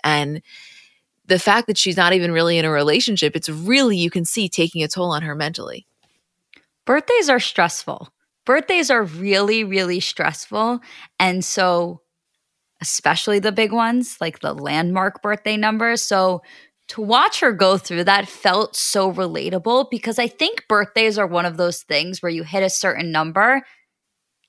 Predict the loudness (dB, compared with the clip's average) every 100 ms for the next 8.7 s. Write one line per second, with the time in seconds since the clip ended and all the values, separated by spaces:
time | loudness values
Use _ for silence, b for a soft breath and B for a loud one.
0 | _ 2 2 2 2 4 2 4 4 2
1 | -2 -6 -2 0 0 0 0 2 2 0
2 | 0 0 2 2 2 0 -2 -6 -8 -6
3 | -4 -4 -6 -12 _ -4 -4 _ -6 -4
4 | 0 0 0 0 0 2 2 0 -2 0
5 | 0 -4 -10 b b b _ _ _ _
6 | 2 4 4 4 2 4 4 4 2 0
7 | -2 2 2 2 2 2 2 4 2 2
8 | -2 -2 0 0 2 0